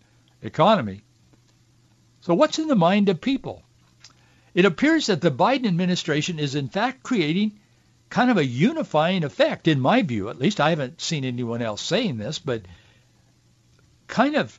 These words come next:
remember when he was running for president, he kept saying, you know, "Trump has divided America,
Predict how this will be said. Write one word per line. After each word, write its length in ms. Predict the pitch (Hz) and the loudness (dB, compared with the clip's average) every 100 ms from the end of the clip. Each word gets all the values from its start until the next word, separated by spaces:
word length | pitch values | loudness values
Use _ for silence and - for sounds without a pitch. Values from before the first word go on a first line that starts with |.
| _ _ _ _ _ _ | _ _ _ _ _ _
remember 200 | 175 302 | 0 4
when 140 | 330 302 | 4 4
he 80 | 226 | 4
was 180 | 160 | 4
running 240 | 131 220 233 | 4 4 4
for 160 | - | 0
president, 460 | 160 190 151 135 143 | 2 2 2 -2 -4
he 120 | 151 | -6
kept 260 | 147 262 285 | -4 -6 -4
saying, 420 | - 202 196 180 - - - - | -2 0 0 -2 -6 -20 -20 2
you 140 | 156 | 4
know, 240 | 185 190 151 - 180 160 _ - | 4 2 -2 -14 -20 -20 _ -14
"Trump 320 | - 170 226 | 2 4 4
has 160 | 233 208 | 2 0
divided 480 | 170 120 160 202 175 | 2 4 4 4 2
America, 640 | 170 175 135 - 82 64 | 2 2 2 -2 -8 -10